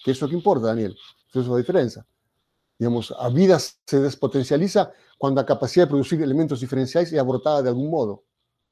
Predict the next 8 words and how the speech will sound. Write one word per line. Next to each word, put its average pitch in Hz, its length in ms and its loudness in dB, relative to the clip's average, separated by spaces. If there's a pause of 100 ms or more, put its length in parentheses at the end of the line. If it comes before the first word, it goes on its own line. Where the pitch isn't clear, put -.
(240)
Nos 113 160 -6
fascismos, 131 840 -2 (720)
tá? 139 240 -6 (500)
Eh, 113 280 -2
nas 113 220 -6
eliminações 120 500 -2
da 147 100 4
vida, 120 580 2